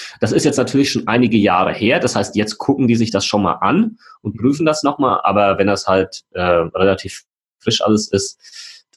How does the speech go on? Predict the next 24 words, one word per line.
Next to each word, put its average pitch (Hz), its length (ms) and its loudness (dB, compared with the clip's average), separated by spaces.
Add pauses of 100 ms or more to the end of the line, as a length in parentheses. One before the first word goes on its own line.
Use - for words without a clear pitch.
dann 90 120 -2
ist - 160 -6
das - 120 -10
Kacke. - 360 -4
Das 104 220 -2
heißt, 120 340 0
und 107 120 2
das 107 100 0
ist 117 60 2
ein 107 40 2
ganz 120 180 0
wichtiger 113 340 -2
Punkt, 110 280 -2
wenn 107 100 0
du 120 60 4
mit 123 140 2
deinem 117 120 0
Vermittler 117 480 -2 (220)
eine 107 80 -2
B 107 140 0
U 135 240 0 (340)
am - 120 0
Beantragen 107 480 0
bist - 280 -10